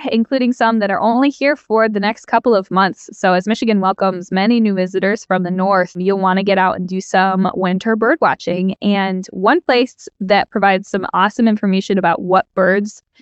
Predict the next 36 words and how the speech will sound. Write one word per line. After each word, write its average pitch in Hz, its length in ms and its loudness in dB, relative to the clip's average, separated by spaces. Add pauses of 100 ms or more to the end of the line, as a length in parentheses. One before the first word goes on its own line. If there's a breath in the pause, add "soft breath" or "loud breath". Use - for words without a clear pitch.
to 226 160 2
expect - 480 -2
and 196 160 0
what 196 160 0
birds 185 260 -2
to - 120 -10
look 214 180 -2
for 185 320 0
is 190 240 -4
the 185 120 -2
winter 190 520 0
finch - 500 -2
forecast 254 840 0
provided 233 400 0
by 202 160 2
the 180 100 -4
Finch 208 400 -2
Research 196 640 -2
Network. 180 480 0 (500)
Uh, 180 280 0
and 202 200 -2
they 247 140 2
predict 247 640 -2
what 208 300 2
finches 254 580 0
are 196 80 -2
going 214 260 2
to 226 120 -2
be 220 180 -2
here 165 320 -2
and 170 440 -2
where 190 340 0
they're 208 100 -2
going 202 300 0
to 185 80 0
be. 196 360 0